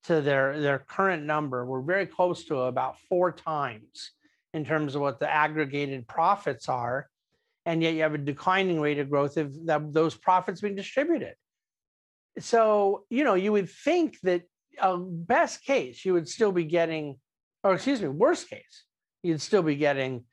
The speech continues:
profit growth and dividend growth in line with one another. How do you get growing profit growth as a percentage and declining dividend growth as a percentage? Well, the answer is obviously it's math, that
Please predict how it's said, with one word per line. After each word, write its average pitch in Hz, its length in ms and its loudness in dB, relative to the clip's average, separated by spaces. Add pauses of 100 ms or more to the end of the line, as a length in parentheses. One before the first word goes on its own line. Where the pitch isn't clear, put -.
(360)
profit 196 500 2
growth 165 480 0
and 147 240 -4
dividend 170 380 0
growth 147 260 0
in 135 140 -6
line 196 300 0
with 180 200 -4
one 135 140 -6
another. 120 460 -10 (500)
How 196 180 2
do 214 80 0
you 202 100 2
get 160 320 0
growing 180 640 2
profit 180 540 0
growth 135 440 -2
as 147 240 0
a 143 40 -2
percentage 135 840 -4
and 147 140 -10
declining 165 680 -2
dividend 175 320 -2
growth 135 220 -4
as 131 140 -10
a 135 60 -10
percentage? 135 640 -10 (460)
Well, 202 140 2
the 196 60 4
answer 214 280 0
is 139 80 0
obviously 143 540 0
it's 131 200 -6
math, 147 540 -2
that 135 200 -4